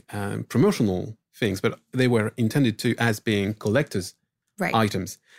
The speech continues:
Speaker 1: And, uh, and Les Choses was sold and advertised in the press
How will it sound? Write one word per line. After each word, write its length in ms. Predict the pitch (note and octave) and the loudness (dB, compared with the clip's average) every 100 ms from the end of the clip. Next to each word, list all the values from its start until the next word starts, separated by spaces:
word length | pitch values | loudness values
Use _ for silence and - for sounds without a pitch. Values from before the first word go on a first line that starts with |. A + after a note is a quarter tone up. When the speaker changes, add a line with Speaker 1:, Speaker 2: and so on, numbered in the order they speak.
| _ | _
Speaker 1:
And, 260 | G#2 G#2 G2+ | -2 0 0
uh, 140 | G2 G#2+ | -2 -2
and 160 | G2 | 0
Les 80 | F#2+ | 0
Choses 480 | F#2 D#3 D3 C3 - - | 0 2 4 2 -2 -6
was 220 | G#2+ F#2+ | -2 -2
sold 460 | - A#2 G#2 F#2+ G#2 - _ _ - | 0 2 2 2 -4 -14 _ _ -6
and 200 | G2 G2 | -4 -2
advertised 680 | G2 G#2 - D#3 C3+ B2+ - | -2 -4 2 4 4 0 0
in 160 | C#3 A#2 | 0 2
the 100 | G#2+ | -2
press 520 | - A2 G2 - | -2 0 0 -6